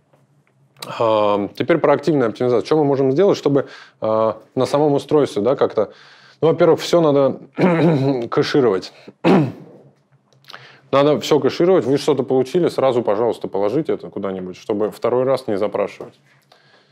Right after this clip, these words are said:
Вот. А, а, у меня у приятеля, правда, к-, кота, ну, кота зовут Кэш. Тут со-, собака, ну ничего. А, кота Кэш называют. Но они любят вот это всё. Кс-кш,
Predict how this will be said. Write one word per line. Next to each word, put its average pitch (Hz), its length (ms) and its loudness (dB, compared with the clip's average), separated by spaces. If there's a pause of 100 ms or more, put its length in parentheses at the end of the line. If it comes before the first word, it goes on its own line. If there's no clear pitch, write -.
(360)
Вот. 101 480 -4
А, 95 440 -6 (1160)
а, 120 260 2 (520)
у 123 80 -2
меня 127 160 4
у 113 400 -2
приятеля, 110 520 0
правда, 95 500 -2 (840)
к-, - 120 -20 (120)
кота, 123 420 -4
ну, 113 300 -12 (680)
кота - 260 -4
зовут 90 280 -6
Кэш. - 360 -12 (340)
Тут - 120 -18
со-, 110 200 -6
собака, 135 420 -4
ну 113 100 -4
ничего. 101 380 -4 (560)
А, 101 440 -4 (800)
кота - 260 -4
Кэш - 280 -4
называют. 92 260 -6
Но 120 80 0
они 127 120 0
любят 139 240 -2
вот 95 120 -6
это 92 140 -10
всё. - 120 -20
Кс-кш, - 560 -20